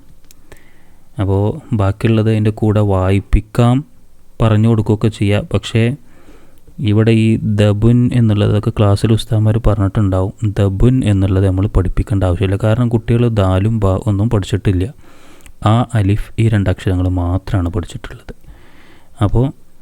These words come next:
ചില ഉമ്മമാരൊക്കെ ചിലപ്പം അങ്ങനെ എല്ലാതും അങ്ങോട്ട് വായിപ്പിച്ചുകൊണ്ട് പഠിപ്പിക്കുകയൊക്കെ ചെയ്യും. അതിൻ്റെ ഒന്നും ആവശ്യമില്ല. ആ അക്ഷരങ്ങളൊക്കെ ഓരോന്ന് അതിൻ്റേതായ പാഠങ്ങളിൽ പഠിക്കും.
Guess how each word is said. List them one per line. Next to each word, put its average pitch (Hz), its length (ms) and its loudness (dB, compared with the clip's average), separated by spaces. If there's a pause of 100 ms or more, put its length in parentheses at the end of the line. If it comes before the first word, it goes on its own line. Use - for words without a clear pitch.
(380)
ചില 104 200 0
ഉമ്മമാരൊക്കെ 98 580 0
ചിലപ്പം 107 340 0 (280)
അങ്ങനെ 98 240 0
എല്ലാതും 98 460 2 (120)
അങ്ങോട്ട് 98 300 -2
വായിപ്പിച്ചുകൊണ്ട് 95 640 -2
പഠിപ്പിക്കുകയൊക്കെ 98 600 -2
ചെയ്യും. 92 240 -4
അതിൻ്റെ 101 240 0
ഒന്നും 98 200 0
ആവശ്യമില്ല. 95 420 0 (720)
ആ - 20 2 (140)
അക്ഷരങ്ങളൊക്കെ 95 760 -2 (500)
ഓരോന്ന് 90 420 0 (180)
അതിൻ്റേതായ 92 560 0 (120)
പാഠങ്ങളിൽ 90 600 0
പഠിക്കും. 87 320 -4